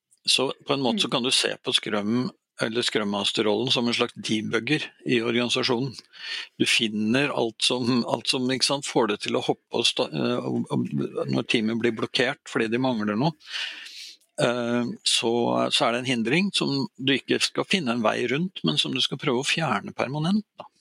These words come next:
Speaker 1: Ikke sant?
Speaker 2: Mm.
Speaker 1: Og da, og da vil det jo påvirke hele organisasjonen, og gradvis gjøre organisasjonen mer og mer, eh, ja, smidig.
Speaker 2: Mm.
Speaker 1: Så det,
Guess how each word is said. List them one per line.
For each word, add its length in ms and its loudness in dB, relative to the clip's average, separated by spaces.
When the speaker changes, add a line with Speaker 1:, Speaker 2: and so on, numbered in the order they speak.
Speaker 1:
Ikke 120 -2
sant? 160 0
Speaker 2:
Mm. 60 0
Speaker 1:
Og 40 0
da, 140 2
og 160 -2
da 80 2
vil 300 -2
det 100 2
jo 80 -2
påvirke 560 -2
hele 240 0
organisasjonen, 720 0
og 80 -2
gradvis 640 0
gjøre 320 -2
organisasjonen 680 -2
mer 280 -2
og 80 -4
mer, 260 -2
eh, 420 0
ja, 100 2
smidig. 460 0
Speaker 2:
Mm. 140 0
Speaker 1:
Så 180 -4
det, 100 4